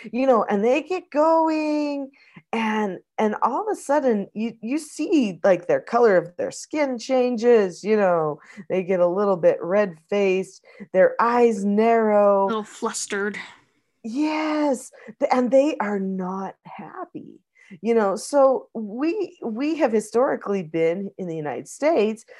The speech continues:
Speaker 1: a nation where people can just talk freely about whatever it is, whatever political ideas, governmental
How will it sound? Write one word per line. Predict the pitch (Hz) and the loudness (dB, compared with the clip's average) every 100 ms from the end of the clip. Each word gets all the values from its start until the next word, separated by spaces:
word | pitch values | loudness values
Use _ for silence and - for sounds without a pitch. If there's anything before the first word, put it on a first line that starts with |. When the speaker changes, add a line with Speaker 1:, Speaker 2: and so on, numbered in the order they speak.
| - | -4
Speaker 1:
a | 208 | 0
nation | 214 226 269 - 175 165 175 170 | 2 2 0 -4 0 0 -2 -2
where | 170 160 | 2 0
people | 160 196 196 196 190 196 _ | -2 -12 -10 -8 -10 -12 _
can | 190 165 | -8 -8
just | 151 147 - | -8 -14 -10
talk | 143 139 151 | -4 -4 -6
freely | - 139 143 165 220 262 | -14 -8 -8 -6 -6 -4
about | 175 135 127 117 - _ _ _ _ | -4 -2 -2 -4 -8 _ _ _ _
whatever | 170 165 151 147 | 2 2 2 -2
it | 143 | -2
is, | 147 214 392 - | 0 -2 -6 -8
whatever | 185 175 160 156 | 2 2 4 -2
political | 156 160 151 151 151 | -4 -2 -2 -2 -2
ideas, | 143 143 233 262 254 240 233 220 | -2 -2 -2 4 4 4 0 0
governmental | 175 160 156 160 156 151 139 | -2 0 -2 -4 -6 -6 -6